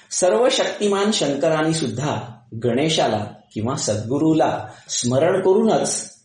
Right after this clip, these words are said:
या जीवसृष्टीला मुक्त केलं. तसं आपण ह्या त्रिगुणांपासून दूर राहण्यासाठी सद्गुरूला स्मरावं व श्रद्धेने आपलं कर्म करावं, असं माऊली आपल्याला सुचवतात.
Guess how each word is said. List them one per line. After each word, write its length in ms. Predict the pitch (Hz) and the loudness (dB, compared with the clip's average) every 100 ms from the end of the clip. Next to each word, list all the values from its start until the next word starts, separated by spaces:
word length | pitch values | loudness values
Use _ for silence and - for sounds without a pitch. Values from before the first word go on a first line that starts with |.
| - | -10
या 240 | 110 131 165 | -4 -2 -2
जीवसृष्टीला 920 | 127 123 135 - 107 - 113 104 151 | 0 0 0 -2 -6 -8 -6 -4 -2
मुक्त 380 | 208 104 - 131 | -2 -2 -4 -2
केलं. 400 | - 85 82 - _ _ _ _ _ | -2 -4 -10 -12 _ _ _ _ _
तसं 420 | 101 - 147 - - - _ - - 220 | -8 -4 -2 -4 -8 -20 _ -20 -14 -6
आपण 320 | 240 - 330 - - 123 | -4 0 0 -2 -8 -8
ह्या 380 | 123 190 214 - | -4 -2 -2 0
त्रिगुणांपासून 880 | 160 135 165 208 226 185 208 202 156 | 0 2 0 0 0 0 2 0 2
दूर 220 | 170 180 | 4 4
राहण्यासाठी 920 | 151 143 156 147 135 139 - - - | 2 0 2 2 0 -2 -6 -8 -16
सद्गुरूला 680 | - 131 127 143 185 220 240 | -4 0 0 2 2 4 0
स्मरावं 800 | 240 156 135 127 113 - - - _ _ - 107 | 0 0 2 2 2 -2 -6 -20 _ _ -10 -2
व 360 | 135 95 - - _ _ | 0 0 -4 -12 _ _
श्रद्धेने 1000 | - 127 127 123 180 202 127 - - - - | -8 -2 0 0 0 0 0 -4 -8 -18 -10
आपलं 340 | 120 - 139 131 | -8 -2 0 2
कर्म 260 | 143 185 | 0 0
करावं, 640 | 151 117 98 120 180 - - _ _ - | 0 0 2 0 -2 -8 -20 _ _ -14
असं 240 | - - 208 - - - | -8 -4 -4 -6 -16 -8
माऊली 340 | 110 98 117 160 | -4 -2 0 0
आपल्याला 360 | - 104 101 | -2 -2 -2
सुचवतात. 640 | 104 101 107 104 90 - | -2 -4 -4 -2 -4 -8